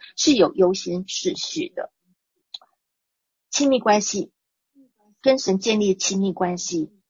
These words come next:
一定是要摆在你的服事前面，一定是比，呃，更重要。呃，两个都不，不可缺，但是没有亲密关系的服事，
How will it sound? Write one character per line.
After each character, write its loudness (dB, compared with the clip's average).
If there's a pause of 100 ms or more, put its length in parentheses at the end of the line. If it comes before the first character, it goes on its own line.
(160)
一 -6
定 -2
是 -2
要 2 (580)
摆 0
在 0
你 -8
的 -8 (240)
服 -8
事 -4
前 -10
面， -10 (160)
一 -6
定 -2
是 0 (420)
比， -2 (400)
呃， 0
更 0
重 -2
要。 -8 (400)
呃， -4 (560)
两 4
个 2
都 2
不， -14
不 2
可 -4
缺， 0
但 2
是 -4 (720)
没 4
有 4
亲 -4
密 0
关 2
系 -2
的 4
服 -14
事， -4